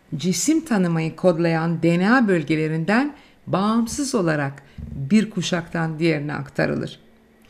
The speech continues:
Ne yazık ki dünya genelinde her kırk kişiden biri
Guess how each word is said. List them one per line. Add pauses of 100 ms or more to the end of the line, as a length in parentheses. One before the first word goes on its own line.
(360)
Ne
yazık
ki
dünya
genelinde (280)
her
kırk
kişiden
biri